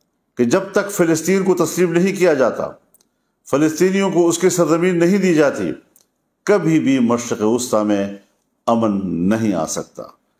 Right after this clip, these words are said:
इस हकीकत को तस्लीम कर लेना चाहिए और इसी बुनियाद पर, अ, हम ये समझते हैं कि हमें अपने रवैयों पे नज़र रखनी चाहिए,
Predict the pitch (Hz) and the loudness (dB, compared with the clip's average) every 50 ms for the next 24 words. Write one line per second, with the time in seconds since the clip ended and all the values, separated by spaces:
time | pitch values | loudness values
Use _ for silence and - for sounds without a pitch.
0 | _ _ _ _ _ _ _ _ _ _ _ _ _ _ _ - 113 113 117 120 | _ _ _ _ _ _ _ _ _ _ _ _ _ _ _ -8 -6 -4 -4 -4
1 | 123 113 143 135 117 117 104 117 110 113 113 - - - 143 165 160 143 - 139 | -4 -4 -4 -4 -4 -4 -2 -2 -4 -2 -4 -6 -2 0 0 2 2 0 0 -2
2 | 117 107 107 107 104 101 - 110 104 101 110 120 139 147 - - - _ _ _ | -2 0 0 0 0 0 -2 -2 -2 -2 -2 -2 -2 -4 -6 -10 -16 _ _ _
3 | _ - 107 117 127 127 170 165 - 202 185 135 135 123 120 117 110 104 - - | _ -2 -2 -2 0 -2 -4 -4 -2 -2 0 0 2 2 2 2 0 0 -2 -2
4 | 92 78 - - - _ _ _ _ _ _ _ _ - 104 101 104 104 104 - | -4 -4 -4 -10 -20 _ _ _ _ _ _ _ _ -2 0 0 2 2 0 -2
5 | 92 92 120 131 131 131 123 - 123 113 117 117 - 131 135 147 139 147 170 165 | -2 -2 -2 0 0 0 0 0 0 0 0 0 0 0 -2 -2 -2 0 0 0
6 | 156 170 175 165 - - - - - - - _ _ _ - 127 123 123 123 117 | 2 0 -2 -4 -10 -16 -20 -20 -20 -20 -20 _ _ _ 0 2 2 4 2 0
7 | - - - - - _ _ _ - 107 107 107 107 104 101 101 104 - - _ | -2 -4 -12 -18 -20 _ _ _ -6 -4 -2 0 0 -2 -2 -4 -8 -12 -18 _
8 | _ _ _ _ - 113 110 - 117 110 104 101 104 107 110 113 120 120 120 120 | _ _ _ _ -8 -6 -4 -2 0 0 2 2 2 2 2 2 2 0 0 0
9 | 110 95 92 95 98 107 117 117 127 127 131 147 139 - 147 151 156 160 175 190 | 0 0 0 0 0 2 2 2 0 0 0 -2 -2 0 0 0 0 0 -2 -4
10 | 180 - - | -4 -6 -12